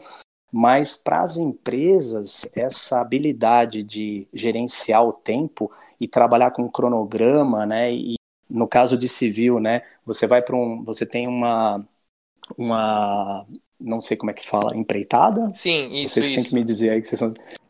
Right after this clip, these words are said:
Speaker 1: Por exemplo, no caso de civil, vocês têm, é, uma construção e tem um cronograma pra seguir e entregar. E, e você tem todo um fluxo, porque toda construção é uma mini empresa, né?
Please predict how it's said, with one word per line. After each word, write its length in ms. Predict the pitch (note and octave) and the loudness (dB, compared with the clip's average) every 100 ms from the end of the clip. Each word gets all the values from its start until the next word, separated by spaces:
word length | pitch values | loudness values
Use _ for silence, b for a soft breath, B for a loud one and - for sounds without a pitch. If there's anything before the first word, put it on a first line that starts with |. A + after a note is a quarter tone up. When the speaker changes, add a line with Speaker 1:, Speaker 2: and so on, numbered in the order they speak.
| - _ | -20 _
Speaker 1:
Por 140 | - D3 | 2 4
exemplo, 340 | C3 B2+ B2+ | 4 2 0
no 120 | B2+ | 0
caso 280 | A#2+ B2+ B2+ | 4 4 4
de 120 | B2+ | -2
civil, 400 | B2 C3 A#2 A2+ | -2 -4 -2 -4
vocês 180 | A2 A2+ | -4 -6
têm, 260 | - B2 A#2 B B | -4 -6 -6 B B
é, 240 | - A2+ A2+ | -2 2 2
uma 220 | B2 A#2+ | 4 2
construção 680 | - B2+ - C3+ C3+ C3+ C#3+ | 2 -4 -2 -2 0 2 2
e 60 | F3 | 2
tem 160 | G3+ | 2
um 80 | G#3+ | 2
cronograma 880 | - A3 C4 A3+ D#3+ F#3 D#3+ A2 - | 4 4 4 4 4 6 4 0 -4
pra 140 | - G#2+ | -2 -2
seguir 380 | - A2+ A#2 A#2 | 0 -6 -6 -6
e 40 | |
entregar. 480 | C3 G3 G#3+ B2+ A2 B B B | -2 0 4 4 2 B B B
E, 360 | B2 C#3 D3+ | 2 4 4
e 60 | B2 | 4
você 260 | C#3+ - | 4 4
tem 180 | D3 E3+ | 4 4
todo 380 | E3+ - G#3 C4+ | 4 4 4 6
um 60 | C4+ | 4
fluxo, 800 | - - F#3+ A3+ - B2+ A2 - - | 2 4 4 4 2 2 0 -2 0
porque 280 | A#2+ D3 | 0 0
toda 280 | D3 G3+ B3+ | 2 4 4
construção 800 | B3+ A3 - F3 E3 - E3+ G#3 | 2 0 0 0 0 2 4 4
é 60 | A3+ | 4
uma 160 | A3 G#3 | 4 4
mini 220 | G3 G#3+ | 2 0
empresa, 460 | A#3 E3 D#3 A#2 | 0 2 2 0
né? 180 | A2+ C3 | -2 -6